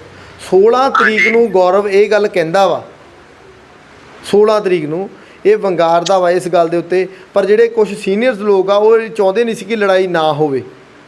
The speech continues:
Speaker 1: ਉਹ, ਉਹਨਾਂ ਨੇ ਵੀ ਮੈਨੂੰ ਇਹ ਗੱਲ ਕਹੀ ਕਿ ਅਸੀਂ ਨਹੀਂ ਚਾਹੁੰਦੇ ਸੀ ਕਿ ਲੜਾਈ ਹੋਵੇ, ਅਸੀਂ ਇਸ ਗੱਲ ਨੂੰ ਠੰਡਾ ਕਰਨਾ ਚਾਹੁੰਦੇ ਸੀ। ਪਰ ਜਿਹੜੇ ਇਹ, ਜਦੋਂ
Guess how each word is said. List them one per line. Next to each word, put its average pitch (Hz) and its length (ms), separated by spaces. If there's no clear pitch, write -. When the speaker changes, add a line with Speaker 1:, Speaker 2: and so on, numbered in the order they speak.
Speaker 1:
ਉਹ, 202 260
ਉਹਨਾਂ 214 220
ਨੇ 240 100
ਵੀ 226 160
ਮੈਨੂੰ 202 220
ਇਹ 196 80
ਗੱਲ 190 180
ਕਹੀ 180 220
ਕਿ 214 160
ਅਸੀਂ 202 200
ਨਹੀਂ 214 140
ਚਾਹੁੰਦੇ 202 280
ਸੀ 202 80
ਕਿ 214 120
ਲੜਾਈ 170 320
ਹੋਵੇ, 170 320
ਅਸੀਂ 185 160
ਇਸ 202 120
ਗੱਲ 196 200
ਨੂੰ 208 140
ਠੰਡਾ 175 260
ਕਰਨਾ 208 220
ਚਾਹੁੰਦੇ 202 220
ਸੀ। 240 60
ਪਰ 233 180
ਜਿਹੜੇ 226 440
ਇਹ, 233 60
ਜਦੋਂ 220 400